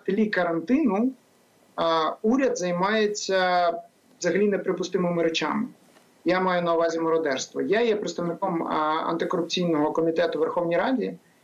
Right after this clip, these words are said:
і на наступному засіданні ми будемо заслуховувати Міністерство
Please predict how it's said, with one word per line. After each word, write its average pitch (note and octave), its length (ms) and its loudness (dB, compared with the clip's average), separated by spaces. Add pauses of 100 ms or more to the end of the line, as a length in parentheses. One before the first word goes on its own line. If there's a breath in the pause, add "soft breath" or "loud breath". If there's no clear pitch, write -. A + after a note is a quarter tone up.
(160 soft breath)
і F3 100 0
на F#3+ 140 2
наступному F#3+ 460 0
засіданні F#3+ 420 2
ми F3 120 0
будемо F#3 240 0
заслуховувати E3+ 520 0
Міністерство E3 840 0